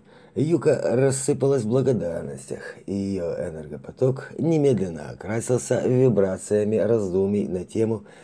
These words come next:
как бы так выклинчить еще и флягу. Связь с единым информационным полем для серой расы близка к понятию "невозможно", и надвигающиеся опасности Юка почувствовать не могло.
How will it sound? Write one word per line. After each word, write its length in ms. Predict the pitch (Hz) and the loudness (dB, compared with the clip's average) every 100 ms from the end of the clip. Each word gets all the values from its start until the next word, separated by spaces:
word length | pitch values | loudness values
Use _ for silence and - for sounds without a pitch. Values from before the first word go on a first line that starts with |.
| - - | -20 -2
как 180 | 190 143 | 2 4
бы 140 | 143 | 4
так 260 | 139 131 131 | 4 2 4
выклинчить 800 | 127 113 123 123 123 131 127 135 | 4 6 4 2 -2 -2 -4 -4
еще 460 | 107 123 - 107 | -2 -2 -4 -6
и 80 | 113 | -6
флягу. 500 | 110 95 73 76 69 - _ _ _ _ _ - - - - - | -6 -12 -10 -12 -16 -20 _ _ _ _ _ -20 -20 -20 -20 -20
Связь 360 | - 107 110 - | -6 0 0 0
с 140 | - | -4
единым 580 | 92 101 104 101 98 - | -2 -2 -2 -2 -2 -2
информационным 840 | 101 101 101 104 104 110 107 110 107 | -2 -2 -4 -6 -4 -2 -2 -2 -2
полем 420 | 139 123 73 - 85 | -2 -2 -2 -4 -6
для 180 | 82 90 | -6 -8
серой 360 | - 80 82 80 | -8 -8 -6 -4
расы 500 | 110 113 - 69 53 | -4 -6 -8 -10 -10
близка 520 | 78 98 139 - 135 | -4 -2 0 -2 -4
к 80 | - | -4
понятию 600 | 110 107 120 120 120 120 | -2 2 2 2 0 0
"невозможно", 960 | - 139 143 143 127 127 92 87 - - - - - - - | 0 0 4 6 6 4 0 -4 -12 -18 -20 -20 -20 -20 -10
и 100 | - | -2
надвигающиеся 1000 | 104 101 101 107 101 82 - - 78 - | 0 0 0 0 0 -4 -8 -12 -14 -12
опасности 720 | - 80 - 131 131 120 - 131 | -12 -10 -4 -4 -4 -8 -6 -6
Юка 560 | - 131 127 147 135 | -2 0 2 2 -2
почувствовать 800 | 131 104 - 101 - 113 110 - | -6 -8 -6 -6 -4 -4 -4 -6
не 180 | 104 113 | -6 -4
могло. 520 | 110 95 - - - | -4 -6 -10 -14 -20